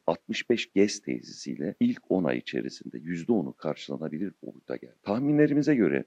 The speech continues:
on iki aylık süreç içerisinde iki bin yirmi üç yılında Antalya Organize Sanayi Bölgesi'nde tüketilecek olan enerji altı yüz milyon kilowatt saati bulacağını ve bu enerjinin de yeni devreye girecek geslerle, yenilenebilir enerji kaynaklarından desteklenmesiyle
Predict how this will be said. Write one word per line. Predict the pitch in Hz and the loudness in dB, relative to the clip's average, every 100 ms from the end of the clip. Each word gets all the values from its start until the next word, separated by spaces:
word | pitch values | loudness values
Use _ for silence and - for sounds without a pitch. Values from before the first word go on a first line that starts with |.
| - | 0
on | 107 | 0
iki | 127 110 | 4 6
aylık | 76 62 | 6 4
süreç | - 71 90 | -4 -2 -2
içerisinde | - 78 62 - - | -2 -2 -2 -6 -12
iki | - - 90 | -12 -8 -4
bin | 87 | -2
yirmi | 78 76 78 | -2 -4 -4
üç | - | -6
yılında | 73 67 60 62 - | -10 -8 -6 -6 0
Antalya | 85 85 120 135 | 0 2 0 2
Organize | 87 90 85 80 82 | 2 0 -2 -4 -6
Sanayi | - 67 69 98 | -6 -4 -2 -2
Bölgesi'nde | 85 67 64 - 65 | -2 -4 -8 -8 -10
tüketilecek | _ 73 - 73 65 82 | _ -8 -6 -6 -4 -4
olan | 71 62 - | -6 -6 -6
enerji | 67 67 60 67 - | -2 -2 -2 -4 0
altı | 78 80 127 | 0 2 2
yüz | 80 | 2
milyon | 71 62 60 | 0 -4 -6
kilowatt | - 64 62 - | -4 -2 -2 -2
saati | 65 58 - | -2 -2 -4
bulacağını | 60 62 62 60 62 - | -4 -2 -2 -4 -6 2
ve | 95 98 | 4 6
bu | 135 | 4
enerjinin | 90 98 87 82 87 104 71 | 6 6 6 4 4 4 2
de | 60 - | -4 -2
yeni | 78 117 | 4 6
devreye | 104 78 73 67 | 8 6 4 0
girecek | 67 64 69 - | 0 -4 -4 -2
geslerle, | 73 67 - 80 62 62 | -2 -2 2 2 2 -4
yenilenebilir | 69 76 78 82 80 | -4 -2 -2 -2 -2
enerji | 73 73 92 | -2 -2 -4
kaynaklarından | - 69 67 - 58 64 62 | -6 -6 -6 -6 -6 -6 -6
desteklenmesiyle | 65 - 76 - 82 82 - - | -6 -4 -6 0 0 0 -6 -8